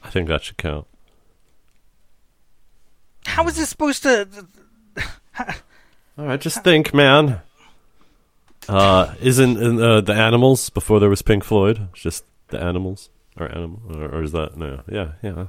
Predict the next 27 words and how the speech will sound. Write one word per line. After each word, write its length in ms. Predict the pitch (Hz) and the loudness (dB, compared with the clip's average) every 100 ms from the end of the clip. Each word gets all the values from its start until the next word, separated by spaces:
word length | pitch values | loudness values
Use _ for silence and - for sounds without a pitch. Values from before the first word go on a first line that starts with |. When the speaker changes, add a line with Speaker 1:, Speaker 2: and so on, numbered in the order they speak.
| - | -10
Speaker 1:
I'm 80 | 104 | -6
gonna 120 | 92 | -4
use 200 | 82 80 - | -2 -4 -2
that. 240 | 87 104 _ _ _ _ _ _ _ _ _ _ _ _ | -2 -4 _ _ _ _ _ _ _ _ _ _ _ _
Uh, 420 | - 78 71 65 60 _ _ _ _ _ _ _ _ _ _ _ _ _ _ _ _ _ _ | -12 -10 -8 -10 -14 _ _ _ _ _ _ _ _ _ _ _ _ _ _ _ _ _ _
that's 200 | 113 123 | 0 4
how 100 | 110 | 4
this 160 | 90 87 | 4 0
should 180 | 87 82 | -2 0
work. 320 | 85 101 - - | 0 0 -8 -10
We 200 | 85 92 | -2 2
have 180 | 95 127 | 2 2
to 80 | |
Speaker 2:
<laughs> 0 | |
Speaker 1:
go 160 | 180 95 | 2 2
Speaker 2:
He's 100 | 82 | 4
Speaker 1:
back 200 | 98 95 | 4 4
Speaker 2:
now 160 | 196 190 | 4 4
Speaker 1:
and 100 | 185 | 4
forth. 220 | 143 196 | 6 4
Speaker 2:
listening 240 | 185 185 | 0 -8
to 180 | 151 190 | -6 -6
people 440 | 165 - 185 - 190 | -6 -8 -8 -8 -10
think. 680 | - 196 185 170 - - - | -6 -6 -6 -12 -18 -20 -14
<laughs> 40 | 269 - - - 233 - 190 - 202 | -8 -8 -8 -4 -2 -2 -4 -4 -6
Speaker 1:
What's 260 | 95 220 - | 0 2 4
that? 280 | 139 151 - | 2 2 0